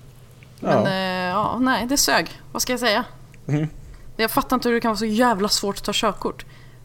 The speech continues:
Speaker 1: Alltså, alla idioter man träffar, bokstavligt talat, varenda idiot man träffar har ju
Speaker 2: Mm.
Speaker 1: körkort.
Speaker 2: Ja.
Speaker 1: Alltså,
Speaker 2: Och
Speaker 1: jag säger inte att alla som har körkort är idioter, men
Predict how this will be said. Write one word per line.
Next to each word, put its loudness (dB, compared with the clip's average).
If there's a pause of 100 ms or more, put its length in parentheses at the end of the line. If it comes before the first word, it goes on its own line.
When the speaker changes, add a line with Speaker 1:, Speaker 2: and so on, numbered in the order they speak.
(140)
Speaker 1:
Alltså, 0 (180)
alla 6
idioter -2
man -2
träffar, -2 (200)
bokstavligt -2
talat, -10 (180)
varenda 2
idiot -2
man -4
träffar -6 (120)
har -6
ju 4
Speaker 2:
Mm. 4
Speaker 1:
körkort. -6 (240)
Speaker 2:
Ja. 0 (680)
Speaker 1:
Alltså, 2
Speaker 2:
Och 0
Speaker 1:
jag 2
säger 2
inte 4
att 4
alla 6
som 0
har 4
körkort -4
är -4
idioter, -2
men -2